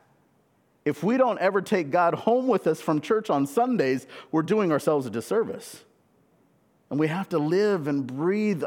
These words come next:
our faith, uh, between Sundays. And so as we get started and we think, okay, so Paul ends up teaching. By the way, when he taught, um, most historical writings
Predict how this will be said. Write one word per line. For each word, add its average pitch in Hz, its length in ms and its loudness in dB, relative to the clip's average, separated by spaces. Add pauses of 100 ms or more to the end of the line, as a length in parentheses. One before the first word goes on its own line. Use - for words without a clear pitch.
our 143 200 0
faith, 180 460 0 (240)
uh, 139 180 2
between 185 720 0
Sundays. 160 500 0
And 143 100 0
so 170 360 2 (320)
as 165 180 2
we 170 80 2
get 170 200 0
started 202 360 4
and 156 100 2
we 151 120 2
think, 190 400 -2 (200)
okay, 151 240 0
so 139 200 0
Paul 196 440 2
ends 170 200 0
up 151 140 0
teaching. 175 420 -2
By 143 100 2
the 170 60 0
way, 160 120 4
when 139 160 0
he 151 140 0
taught, 156 600 0 (380)
um, 135 560 2 (380)
most 151 400 2
historical 196 680 0
writings 156 560 2